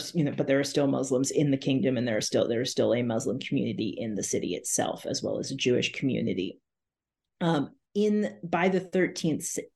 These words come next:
thirteen seventies, which is a period when the council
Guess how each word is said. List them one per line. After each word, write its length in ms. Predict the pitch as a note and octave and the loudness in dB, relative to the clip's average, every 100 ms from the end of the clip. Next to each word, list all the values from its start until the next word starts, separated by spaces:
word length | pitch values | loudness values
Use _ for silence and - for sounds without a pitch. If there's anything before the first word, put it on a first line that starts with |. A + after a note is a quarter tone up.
| D3+ | 2
thirteen 340 | E3+ D#3+ D#3 C#3 | 4 4 2 0
seventies, 800 | - G#3 E3+ D3+ C#3+ C#3 C#3 - - - - _ | 0 2 2 2 0 2 2 0 -8 -20 -20 _
which 200 | E3+ E3 | -2 0
is 100 | E3+ | 2
a 120 | D#3 D#3 | 0 -2
period 580 | - G#3 F#3 F3 D3+ | 0 2 4 2 0
when 180 | D#3 D3+ | -2 0
the 80 | D3+ | 0
council 960 | - - E3+ E3 - D#3+ D3+ D3 C#3 | -2 2 4 2 2 4 4 2 -2